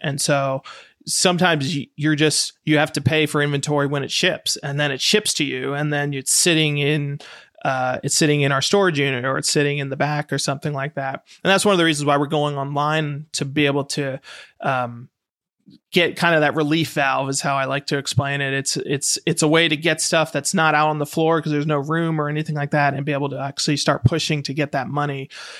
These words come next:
uh, coming in faster. 'Cause that's how you grow. You have to get that money coming in faster. If you're paying for inventory now, but you're not getting that dollar back in sixty to ninety d-,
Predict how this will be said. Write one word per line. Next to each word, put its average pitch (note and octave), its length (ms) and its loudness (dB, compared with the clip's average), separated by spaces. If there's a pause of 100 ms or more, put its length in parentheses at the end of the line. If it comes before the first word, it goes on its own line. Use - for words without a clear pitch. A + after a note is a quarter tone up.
(140)
uh, C3 160 0
coming D3 320 2
in C3 160 0
faster. - 400 -2
'Cause - 100 -4
that's G3 160 4
how G#3 80 4
you F3+ 140 2
grow. D3+ 400 4
You C#3 140 0
have E3 180 2
to D#3+ 100 -4
get D#3 120 -2
that C3+ 120 -2
money D3 320 -4
coming C#3 320 -6
in C3+ 320 -8 (460)
faster. E3 460 2
If C3+ 40 -2
you're C#3 100 0
paying D3+ 280 0
for D3+ 80 -2
inventory C#3+ 420 0
now, D3 640 2 (760)
but C#3 140 2
you're D3 140 2
not E3 180 4
getting D3 280 0
that C#3 180 0
dollar D#3 320 2
back C#3+ 320 -2 (340)
in D#3 220 -2
sixty F3 420 2
to D#3+ 120 2
ninety D#3+ 340 2
d-, D3+ 160 -6